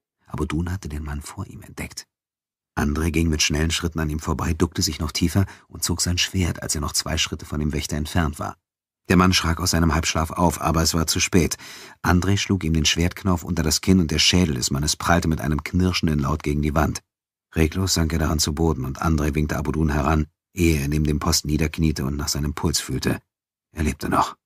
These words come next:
Gut. "André, pass auf!" Abudun hatte seine Warnung laut gerufen. André schrak zusammen und fuhr herum, und aus der Wand über ihm sprühten Funken, als eine Schwertklinge dagegen schlug. André reagierte instinktiv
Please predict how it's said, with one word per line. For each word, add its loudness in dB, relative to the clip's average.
Gut. -4
"André, 8
pass 6
auf!" 6
Abudun 8
hatte 4
seine 4
Warnung 6
laut 6
gerufen. -2
André 6
schrak 2
zusammen 4
und 0
fuhr 4
herum, 6
und 2
aus 2
der 4
Wand 2
über 0
ihm 2
sprühten 4
Funken, 2
als 0
eine 0
Schwertklinge 2
dagegen 0
schlug. 0
André 4
reagierte 2
instinktiv 2